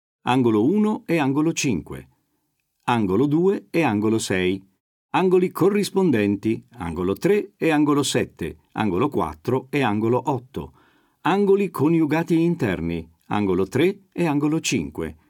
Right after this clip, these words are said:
angolo quattro e angolo sei, angoli coniugati esterni, angolo uno e angolo sette,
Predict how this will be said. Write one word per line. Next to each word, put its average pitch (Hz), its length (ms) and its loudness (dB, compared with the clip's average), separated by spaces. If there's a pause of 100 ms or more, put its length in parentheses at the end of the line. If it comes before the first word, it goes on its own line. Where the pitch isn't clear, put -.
(240)
angolo 101 380 -2
quattro 120 600 -6
e 165 160 0
angolo 127 380 0
sei, 76 440 -4 (460)
angoli 170 600 2
coniugati 135 720 0
esterni, 78 680 -4 (440)
angolo 113 440 0
uno 139 420 0 (120)
e 170 140 0
angolo 170 320 0
sette, - 640 -6